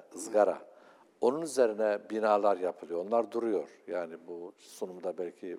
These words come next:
bazı yerlerde fotoğrafları, e, kaydede gösterir arkadaşlar.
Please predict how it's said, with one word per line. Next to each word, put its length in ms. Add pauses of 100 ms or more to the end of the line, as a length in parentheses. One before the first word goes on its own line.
(160)
bazı 280
yerlerde 460 (440)
fotoğrafları, 680 (440)
e, 80 (1200)
kaydede 520
gösterir 400
arkadaşlar. 680